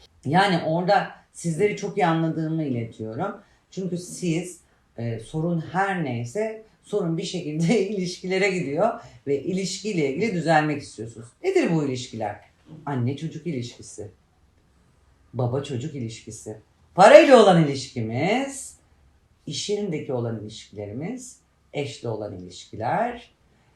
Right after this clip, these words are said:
kendimizle olan ilişkiler. Ya bakın sıralamaya gelemedik bile. Yani aslında basitçe anla-, her zaman biliyorsunuz ben basitçe anlatmayı seviyorum. Bunu yine basitçe anlatmaya çalışacağım sizler için. Şimdi bizler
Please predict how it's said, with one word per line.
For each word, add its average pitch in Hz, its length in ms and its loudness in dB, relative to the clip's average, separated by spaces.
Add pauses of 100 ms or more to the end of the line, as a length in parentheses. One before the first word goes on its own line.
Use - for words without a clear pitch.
(140)
kendimizle 139 640 -4
olan 104 300 -6
ilişkiler. 123 540 -6
Ya 156 240 0
bakın 135 200 -6
sıralamaya 156 800 -6
gelemedik 143 800 4
bile. 101 280 -6 (340)
Yani 180 320 2
aslında 208 720 -2 (120)
basitçe - 400 -2
anla-, 120 360 -2
her 143 140 -2
zaman 139 320 -6
biliyorsunuz 135 480 -8
ben 117 280 -4
basitçe - 400 -8
anlatmayı 104 520 -10
seviyorum. 135 400 -10
Bunu 202 260 -8
yine 165 260 -4
basitçe 143 480 -8
anlatmaya 127 640 -6
çalışacağım 120 680 -8
sizler 101 380 -14
için. 101 300 -10 (640)
Şimdi 262 320 0
bizler 220 460 0